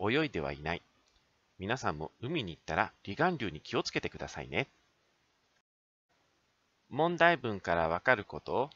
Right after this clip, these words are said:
黒い字で入れていくと、泳いでいる速さが五十、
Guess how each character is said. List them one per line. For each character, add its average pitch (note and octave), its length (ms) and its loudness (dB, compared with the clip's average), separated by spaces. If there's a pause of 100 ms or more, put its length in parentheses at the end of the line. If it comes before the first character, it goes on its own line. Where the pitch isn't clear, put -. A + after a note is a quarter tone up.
(140)
黒 C3+ 280 0
い C3 40 -2
字 - 140 -10
で E2 80 -4
入 D#2+ 100 -6
れ D#2+ 100 -8
て - 140 -12
い D#2 60 -10
く - 140 -20
と、 B2+ 200 0 (600)
泳 D#3 360 4
い E3 40 -6
で G#2+ 120 -2
い D#2+ 120 0
る B2+ 200 -6 (120)
速 G#2 280 2
さ D2+ 180 -8
が - 180 2 (300)
五 F#2+ 160 -4
十、 F#2+ 320 -6